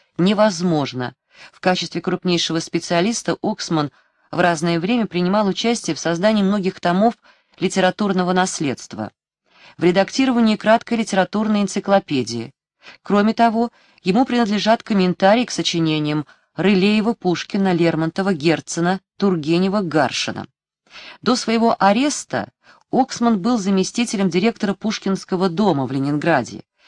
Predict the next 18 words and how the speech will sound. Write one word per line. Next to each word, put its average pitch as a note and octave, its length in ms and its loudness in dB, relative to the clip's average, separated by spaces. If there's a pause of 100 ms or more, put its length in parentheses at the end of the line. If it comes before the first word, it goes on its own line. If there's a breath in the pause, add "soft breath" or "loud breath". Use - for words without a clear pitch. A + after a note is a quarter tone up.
(140)
и D3+ 140 2
членом B3+ 420 0
Пушкинской A#3 640 -4
комиссии F3+ 460 0
Академии F3+ 460 0
наук E3 400 0
С E3+ 240 -2
С E3 160 -10
С - 160 -8
Р. A2 180 -6 (800 loud breath)
Так A#3 220 2
же, G#3+ 140 -2
как - 380 0
с F3+ 140 -4
другими F#3 840 0 (280)
видными D#3+ 640 0 (140)
пушкинистами D#3+ 920 -2 (360)
Томашевским, G3+ 880 -2